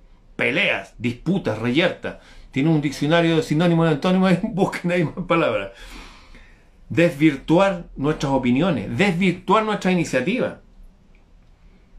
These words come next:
Con mi amiga, hermana del otro lado de la cordillera, Marza Marvide, estamos haciendo algo maravilloso en un lugar exclusivo. Y la gente habló de cifras siderales. Y que... dije, "Wow,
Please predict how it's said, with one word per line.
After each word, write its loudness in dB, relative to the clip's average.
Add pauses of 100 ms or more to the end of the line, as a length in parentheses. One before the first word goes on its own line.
(880)
Con -2
mi 2
amiga, 2 (100)
hermana 0
del 2
otro 2
lado 6
de 6
la 0
cordillera, 2
Marza 0
Marvide, -2 (1000)
estamos 0
haciendo 2
algo 4
maravilloso 2
en 4
un 4
lugar 4
exclusivo. -2 (320)
Y -2
la 0
gente 0
habló 2
de 0
cifras -8
siderales. -2 (260)
Y 4
que... -8 (640)
dije, -8
"Wow, -10